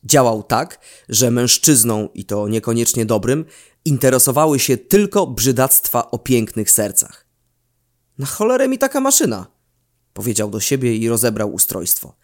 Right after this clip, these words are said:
Następnie włączył komputer i uruchomił porno.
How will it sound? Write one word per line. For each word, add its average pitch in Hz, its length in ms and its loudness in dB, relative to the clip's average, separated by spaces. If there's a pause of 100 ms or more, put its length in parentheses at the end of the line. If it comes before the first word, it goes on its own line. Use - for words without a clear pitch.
(380)
Następnie 123 460 2
włączył 139 420 2
komputer 123 580 -2
i 156 120 -4
uruchomił 127 580 0
porno. 101 480 -4